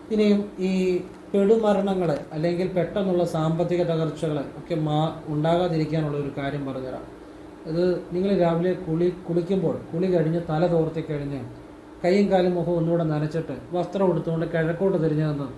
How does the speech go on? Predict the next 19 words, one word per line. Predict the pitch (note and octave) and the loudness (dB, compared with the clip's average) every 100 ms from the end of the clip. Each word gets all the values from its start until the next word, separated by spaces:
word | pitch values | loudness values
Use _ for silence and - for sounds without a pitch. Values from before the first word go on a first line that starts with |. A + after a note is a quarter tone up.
| - - - - | -16 -18 -16 0
ഇടതുകാലം | F#3 G3+ G#3+ A3 A3+ G#3+ | 4 6 6 6 6 6
മുന്നോട്ട് | F#3+ F#3 E3+ | 2 2 0
വെച്ച് | E3+ D#3 E3 | 0 0 -4
ഇടത് | E3 E3+ E3+ F3+ | -4 -4 -2 0
കൈ | G3 G3 F#3+ E3+ | 2 2 2 0
ഇടത് | E3 F3+ F#3+ | 2 2 2
നെഞ്ചിൽ | F#3+ F#3 F#3 | 2 0 -2
തൊട്ട് | D#3+ D#3 D3 - - - - - | -2 -2 -6 -8 -14 -16 -10 -2
ഭദ്രകാളിയമ്മയെ | E3 F3+ G3+ G#3 G3+ F#3+ F#3 | 0 2 4 6 6 4 2
കറുത്ത | F#3 E3 F3 | 0 -2 0
രൂപത്തിൽ | G3+ F#3 F3 F3 | 0 0 2 0
ഹൃദയത്തിൽ | E3 D#3 E3+ F3 F3 | 0 2 2 2 2
ധ്യാനിച്ച് | D#3+ D#3 D#3 - C#3 A#2 - - - - - | 2 2 0 -2 -4 -6 -10 -14 -16 -18 -4
"ഓം | F3+ G3+ G3+ - | 2 4 4 4
കാളി | F#3 G#3 A3+ | 6 6 6
കാളി | G3+ F3+ F#3 | 4 4 2
മഹാകാളി | F3 D#3 F3 F#3 E3+ D#3+ C#3 - - | 0 0 0 2 2 2 0 -6 -4
ഭദ്രകാളി | C#3+ D3 G3 F3+ E3+ E3 | -4 0 2 4 4 4
നമസ്തുതി, | D#3 D3+ D3 D3+ C#3 B2+ | 2 0 -4 -6 -6 -6